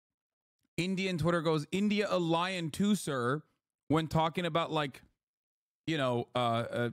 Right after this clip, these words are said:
the, the Israeli genocide of Palestinians, it's funny. When China is like, "No, actually, like, here is what is actually going on in the global economy," it's just a factually accurate statement.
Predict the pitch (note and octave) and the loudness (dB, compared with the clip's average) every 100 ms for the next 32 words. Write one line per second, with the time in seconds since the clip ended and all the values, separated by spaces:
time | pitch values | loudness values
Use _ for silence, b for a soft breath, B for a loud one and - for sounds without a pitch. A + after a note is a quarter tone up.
0 | - B2+ C3 B2 A#2+ A#2+ A#2 - _ _ | -4 0 2 4 4 2 2 -2 _ _
1 | _ - D#3+ B2 B2+ D3+ E3 D#3+ C3 C#3 | _ -4 -4 0 0 2 2 0 0 0
2 | D3 C#3+ C#3 C3 C#3+ C#3 C3 F3 F3 B2 | 0 0 0 0 0 0 0 0 2 2
3 | A#2+ - C3 - G#3+ G3+ A#2+ A2+ b b | 2 0 -4 -4 -2 0 0 -4 b b
4 | _ E3 F3 - F#3+ G#3 G3 E3+ E3 D#3+ | _ -2 0 -2 -2 -2 -2 -2 -2 -2
5 | D3 _ _ _ - F3 G3 D3+ F3+ D#3 | -4 _ _ _ -4 0 0 0 -4 -4
6 | F#3 D#3 C#3 C3 A#2+ - - F#3 F#3 E3 | -4 0 0 0 -2 -8 -4 0 0 2
7 | D#3 D#3+ D3+ D#3 F#3 F#3 E3 D3 D#3+ D3 | 2 0 0 -4 -6 -4 -2 0 2 2
8 | D3+ D3+ C#3 D#3 D3+ C3+ D#3 D3+ C#3 D3+ | 0 0 -2 -2 -2 0 0 0 0 0
9 | F3+ D#3+ D3+ - D#3+ B2 D#3 E3 - C#3+ | 0 0 -2 -2 -2 -2 -4 -4 -4 -6
10 | - D#3 D#3 - F3+ E3 D#3+ C3+ C#3 C#3+ | -2 -2 -2 -4 -2 0 2 0 -2 -2
11 | D3+ C3+ A#2+ - E3+ F3 - G#2+ - | -2 -2 -2 -4 -2 -2 0 -2 -2